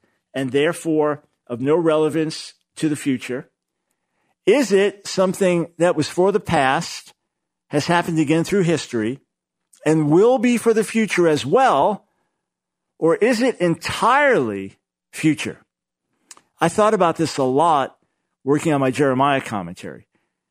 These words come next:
I really wrestled with this. So I, I want to dig in a little deeper on this one. Jeremiah chapter thirty, we start in verse one.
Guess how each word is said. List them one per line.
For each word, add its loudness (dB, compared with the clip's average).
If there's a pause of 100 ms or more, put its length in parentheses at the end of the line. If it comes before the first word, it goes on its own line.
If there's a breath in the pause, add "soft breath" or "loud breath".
(200)
I -2
really 2
wrestled 0
with -2
this. -8
So -2 (400)
I, -4
I 2
want 2
to -2 (240)
dig 0
in 2
a 2
little 0
deeper -2
on -2
this -10
one. -18 (1500)
Jeremiah 0
chapter -2
thirty, 0
we -2
start -2
in -4
verse -4
one. -6